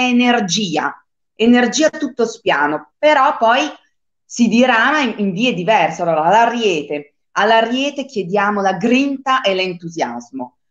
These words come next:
quell'andare avanti a tutti i costi che ci piace tanto, soprattutto in momenti difficili. Cioè, quando c'è l'Ariete dice, "Ma,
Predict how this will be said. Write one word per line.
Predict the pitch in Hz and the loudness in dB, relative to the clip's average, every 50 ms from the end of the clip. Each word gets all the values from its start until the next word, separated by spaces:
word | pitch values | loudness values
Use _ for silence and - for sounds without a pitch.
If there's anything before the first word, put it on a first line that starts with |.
| _ _ _ | _ _ _
quell'andare | _ 226 233 233 240 240 247 240 240 254 262 262 262 | _ 2 4 4 4 4 4 2 2 2 2 2 2
avanti | 254 254 269 277 285 285 269 247 262 | 0 0 0 -2 -2 -4 -6 -6 -6
a | 233 240 - | -8 -6 -6
tutti | - 294 294 - - 254 | -10 -10 -10 -8 -10 -10
i | 240 | -6
costi | 254 247 240 240 262 269 262 - - - _ 269 262 269 277 262 - _ _ | -2 0 2 2 2 0 -2 -8 -16 -16 _ -4 -4 -4 -4 -6 -12 _ _
che | _ 214 | _ -10
ci | - - 208 | -8 -8 -4
piace | - 247 247 240 240 240 226 208 | -2 0 0 0 0 -2 -6 -2
tanto, | - 214 214 226 220 208 185 | 0 0 0 0 -2 -6 -10
soprattutto | 180 170 - 180 175 226 220 - | -12 -8 -10 -10 -10 -10 -12 -10
in | 226 196 | -6 -6
momenti | 185 185 185 180 175 175 | -6 -6 -6 -8 -8 -8
difficili. | 160 170 170 - - 220 175 - 170 165 | -10 -12 -12 -8 -10 -8 -8 -8 -6 -4
Cioè, | 190 165 | -4 -2
quando | 165 190 208 208 | -2 0 -2 -2
c'è | - 220 208 | -4 -2 0
l'Ariete | 208 214 214 220 240 254 247 - 247 | 0 0 0 0 -2 -4 -4 -6 -12
dice, | 196 - 202 180 | -12 -12 -12 -12
"Ma, | 180 170 | -14 -14